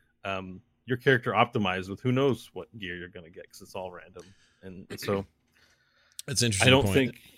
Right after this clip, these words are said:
Speaker 1: I don't think the other companies do it as well. I think Path of Exile is, does do that well. That's
Speaker 2: Yeah.
Speaker 1: the one thing it does really well, is I do feel like a scientist when I'm got all my gear and trying to figure out how do I make myself not die now that I've hit X level.
Speaker 2: Right.
Speaker 1: Um,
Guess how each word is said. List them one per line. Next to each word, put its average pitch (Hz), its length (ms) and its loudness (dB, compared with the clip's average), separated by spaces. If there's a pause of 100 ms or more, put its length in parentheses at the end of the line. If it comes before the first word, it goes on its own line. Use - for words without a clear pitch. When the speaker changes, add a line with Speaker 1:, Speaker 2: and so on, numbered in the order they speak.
Speaker 1:
I 127 60 4
don't 143 160 6
think 151 160 6
the 139 100 8
other 135 140 8
companies 120 400 4
do 143 160 6
it 160 60 6
as 147 100 4
well. 151 400 6
I 120 60 2
think 120 160 4
Path 117 180 6
of 120 80 6
Exile 104 280 6
is, 127 120 6
does 104 300 4
do 110 160 2
that 110 240 4
well. 113 320 2 (160)
That's 101 140 -2
Speaker 2:
Yeah. 78 80 -6
Speaker 1:
the 110 40 -4
one 104 160 0
thing 104 120 -4
it 87 180 -10
does 101 240 0
really 104 260 0
well, 107 320 4
is 101 160 -2
I 98 80 -4
do 98 160 -6
feel 104 220 0
like 98 140 -2
a - 40 -16
scientist 104 600 -4
when 98 100 -4
I'm 95 300 -8 (160)
got 101 160 -6
all 101 140 -2
my 101 140 0
gear 95 280 -4
and 98 100 -6
trying 101 160 -6
to 95 60 -8
figure 98 280 -6
out 92 80 -6
how 98 180 -6
do 101 120 -2
I 98 60 -4
make 98 240 -6
myself 95 380 -12
not 87 220 -16
die 107 260 0
now 104 180 -2
that 95 100 -6
I've 90 160 -10
hit - 220 -18
X - 200 -14
level. 110 320 -4 (380)
Speaker 2:
Right. 85 240 -8 (160)
Speaker 1:
Um, 92 460 -6